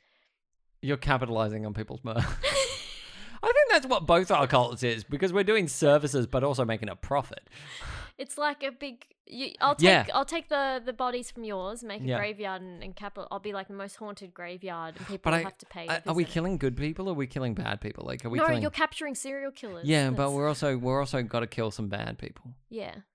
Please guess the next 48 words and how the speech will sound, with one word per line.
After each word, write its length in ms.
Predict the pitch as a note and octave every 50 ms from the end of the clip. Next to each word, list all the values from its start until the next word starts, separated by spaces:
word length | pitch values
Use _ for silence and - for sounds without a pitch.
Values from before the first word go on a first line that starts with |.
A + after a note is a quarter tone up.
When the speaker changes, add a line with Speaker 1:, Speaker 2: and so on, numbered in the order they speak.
| _ -
Speaker 1:
So 100 | - B2
we 80 | B2 B2
gotta 140 | C#3 C3+
get 160 | B2+ C3 A2 A2
them 260 | A2 A2+ A2+ A2 G#2
to 80 | -
be 180 | G2+ - A2 G#2
incriminated 560 | G#2 G#2 - G#2+ G#2+ G#2 G#2+ G2 A2+ A#2 -
for, 100 | - - _ - _ _ _ _ _ -
you 80 | -
know, 80 | - - - - _ _
murders 500 | - C3 B2 A2 A#2 - - - - - -
as 120 | - - B2
well. 140 | - - -
Speaker 2:
Oh 60 | G#2+
my 40 | B2 - - - -
God. 360 | - - _ _ _ _ _ _ _ _ _ _ _
I 280 | - - - _ _
feel 120 | - E4 G#4 C5+ B4
like 80 | -
if 140 | F#4+ - -
the 280 | - C#4+ - - - G3+
police 420 | - - A3 G#3+ G#3 G#3+ A#3 - -
listen 260 | B3 B3+ - C#4+ B3+
to 60 | B3+ C#4+
this, 180 | D4 E4 E4+
they're 140 | - A#3 B3
gonna 140 | C4 B3+ B3
be 80 | A3
like, 160 | A3+ G#3+ - -
"Mm, 920 | G3+ G#3+ G#3+ G#3+ G#3 G3+ G3 F#3+ F3+ G3+ C4+ C4+ B3 G#3+ G3 A#3+ - -
<laughs> 20 |
get 160 | - A#3+ - -
these 120 | A#3 - -
people 260 | - B3+ - A#3 G#3+
on 120 | G#3 G3 G3
a 20 |
list." 580 | F#3 F3+ G#3 A3+ A#3+ C4 - - - - - - - - - G#3 A3+ G3+ F#3+ -
<laughs> 440 | - - - - F#3 C5+ - B4 -
Speaker 1:
I 100 | - -
don't 140 | A3+ C#4+ C4+
know 120 | A#3+ F#3+
why 340 | D3 B2+ B2 B2+ A#2+ G#2+ A2
police 400 | G#2 - A#2+ A2 A#2 A#2 A2+ -
would 100 | B2+ A#2+
be 120 | A#2 A#2
listening 420 | - A#2 B2 A2+ - C3+ B2 A#2 A2
to 80 | B2